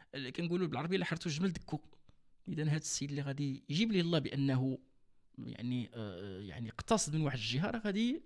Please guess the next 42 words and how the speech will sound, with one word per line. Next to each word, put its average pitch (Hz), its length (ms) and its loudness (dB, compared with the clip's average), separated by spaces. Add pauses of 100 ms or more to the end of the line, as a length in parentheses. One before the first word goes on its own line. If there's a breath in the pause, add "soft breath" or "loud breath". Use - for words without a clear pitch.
(100)
غادي 175 180 -2
يدفع 160 220 -2
الثمن 185 360 0
غالي 190 200 4
من 220 80 6
جهه 147 140 6
اخرى، 117 220 -2
لان 170 240 2
الملك 190 320 4
غادي 156 160 0
تولي 139 280 0
حالته 214 520 2 (800 soft breath)
ب-، 110 380 -2 (120)
بالنظر 123 420 6
للم-، 156 340 2
الملكيه 143 400 0
المشتركه. 113 560 0
واي 294 260 0
شخص - 280 -2
غادي 131 120 0
يبغي 117 160 0
يتملك 294 460 0
غادي 381 180 -4
يقول 349 120 -4
لك: - 60 -12
"شوف - 160 -6
الحاله 180 280 2
ديال 156 200 2
هذا 127 80 4
الشيء، - 280 0
اذا 277 80 0
انا 247 160 4
ما 220 100 4
غاديش 262 220 0
نشري 208 180 0
بالخساره". - 440 -2 (340)
فبالتالي 175 440 -2
الت-، - 160 -2
القيمه 190 400 2
ديال 139 80 0
العقار 147 240 -2
كطيح. - 460 -6